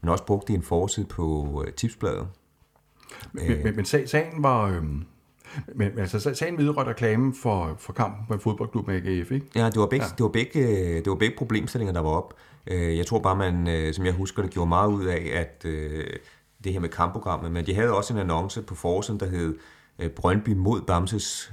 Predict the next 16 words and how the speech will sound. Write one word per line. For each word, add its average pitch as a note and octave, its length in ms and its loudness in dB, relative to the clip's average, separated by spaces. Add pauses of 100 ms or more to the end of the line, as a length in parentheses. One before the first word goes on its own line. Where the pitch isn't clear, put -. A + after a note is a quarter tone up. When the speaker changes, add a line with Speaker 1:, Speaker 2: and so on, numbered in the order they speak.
Speaker 1:
venner", F2 340 2 (300)
øh, D#2 440 -2
Speaker 2:
Mm. - 60 -6
Speaker 1:
hvor E2+ 200 -2
der E2+ 60 0
stod, E2 500 -2
øh, D2+ 140 0
som F2 120 -2
jeg, D#2+ 120 0
øh, A#1 200 -8 (120)
eller - 160 -10 (400)
det F2+ 80 2
har F#2+ 60 4
jeg F2+ 60 2
lige F#2 140 0
tjekket, G2 340 2